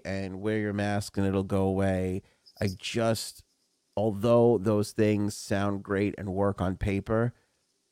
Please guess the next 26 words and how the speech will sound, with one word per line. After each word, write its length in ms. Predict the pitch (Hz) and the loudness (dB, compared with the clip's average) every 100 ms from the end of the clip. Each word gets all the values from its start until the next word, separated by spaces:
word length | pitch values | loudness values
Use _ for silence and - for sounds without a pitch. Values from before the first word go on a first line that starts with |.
| _ | _
the 180 | 101 95 | -6 -2
amount 320 | 107 104 110 | 2 4 2
of 80 | 104 | 2
people 280 | 110 98 98 | 0 2 0
resisting 520 | 98 107 104 - 107 | 0 -2 -2 0 4
wearing 300 | 107 104 104 | 4 4 4
masks 520 | 104 104 110 - - - | 2 0 -2 -8 -16 -10
and 140 | 95 | -6
people 220 | 107 95 | -4 -2
not 220 | 98 98 104 | 0 -2 0
being 200 | 98 101 | -2 0
vaccinated 760 | 95 98 - 95 95 95 92 - | 0 -2 -4 -2 -2 -4 -8 -8
and 260 | 101 98 92 | -6 -6 -8
the 80 | 92 | -8
variants 560 | 98 120 120 117 113 | -2 2 2 2 2
that 120 | 107 | 0
are 80 | 110 | 0
spreading 720 | 107 - 113 113 117 113 110 - _ _ _ - | -2 0 0 2 2 2 0 -4 _ _ _ -4
and 260 | 107 104 | -2 -2
just 180 | 104 107 | -4 -4
the 140 | 113 - | -6 0
overall, 920 | 120 117 113 113 113 113 113 110 101 _ _ _ _ - | 2 4 4 4 4 2 2 -2 -6 _ _ _ _ -16
sometimes 580 | - 123 120 120 113 107 | -6 -4 -2 -2 0 -2
there's 160 | 104 | 0
not 240 | 113 110 107 | 0 0 -2
much, 160 | 110 | -4